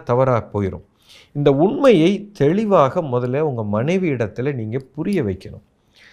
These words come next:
ஏனென்று சொன்னால் இந்த ரெண்டு பேர்ல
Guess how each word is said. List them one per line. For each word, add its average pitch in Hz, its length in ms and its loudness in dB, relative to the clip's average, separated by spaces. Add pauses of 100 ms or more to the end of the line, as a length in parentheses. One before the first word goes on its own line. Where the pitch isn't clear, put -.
(400)
ஏனென்று 208 380 4
சொன்னால் 127 640 0
இந்த 147 200 -2
ரெண்டு 190 320 2
பேர்ல 143 480 2